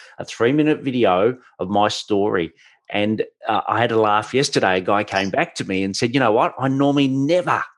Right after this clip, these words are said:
respond to messages," but he said, "Yours was so compelling that I wanted to, uh, reply to you. And, and I'm not ready for your services now, but please put me on your list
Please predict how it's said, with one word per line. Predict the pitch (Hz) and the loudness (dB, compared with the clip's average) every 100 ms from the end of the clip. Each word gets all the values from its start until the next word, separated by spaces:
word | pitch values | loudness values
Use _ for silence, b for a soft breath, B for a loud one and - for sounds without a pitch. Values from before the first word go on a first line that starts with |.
| b b - | b b -4
respond | 120 - - 107 107 110 104 b b - | -4 -4 0 2 2 -2 -6 b b -6
to | - | -2
messages," | 110 98 - 98 104 127 139 | 2 0 -2 -4 0 0 0
but | - 110 | -4 -4
he | 113 | -2
said, | - 127 113 | -2 0 0
"Yours | 113 139 156 143 120 - _ - | 0 2 2 2 -2 -8 _ -6
was | 107 | -2
so | - - - 156 156 | 0 0 0 0 0
compelling | 160 135 123 110 113 101 120 131 B B B - | 0 -2 0 0 0 -2 -4 -8 B B B -2
that | 104 | 2
I | |
wanted | 98 107 107 107 104 - | 2 2 2 0 -2 -8
to, | - 101 98 95 - - | -2 0 0 -2 -4 -6
uh, | 90 90 87 85 | -2 2 2 0
reply | 95 - - 107 110 | -4 -4 0 2 2
to | |
you. | 101 92 | 2 2
And, | 90 | 0
and | 101 107 | -2 0
I'm | 113 | 2
not | 135 - | 0 0
ready | 131 143 | 2 0
for | 139 139 | 0 0
your | 120 | 0
services | 110 117 117 117 - 107 87 | 2 2 2 0 -2 -4 -2
now, | 110 170 311 - | -4 -4 -6 -6
but | - | -6
please | - 123 117 | -2 -2 -2
put | 135 | -4
me | 120 | -2
on | 110 107 104 | -2 -2 -2
your | 98 | -2
list | 117 202 - | -2 -2 -6